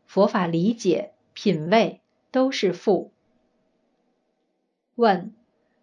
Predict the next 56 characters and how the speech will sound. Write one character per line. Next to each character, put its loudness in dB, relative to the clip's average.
同 2
修 4
想 -2
撤 -2
佛 -2
台， -4
A 6
同 2
修 4
就 0
给 0
新 -2
同 -2
修 2
房 0
子 -6
的 2
要 2
经 -2
者 -2
念 0
诵 -4
了 0
小 -2
房 -2
子， -2
让 2
B 0
同 -2
修 0
转 -4
交， 2
但 6
小 4
房 2
子 2
还 0
没 0
有 0
送 0
到， 4
这 4
位 4
新 -2
同 -2
修 2
就 6
找 2
通 -2
灵 0
人 0
把 0
佛 0
台 -2
撤 -2
了， -6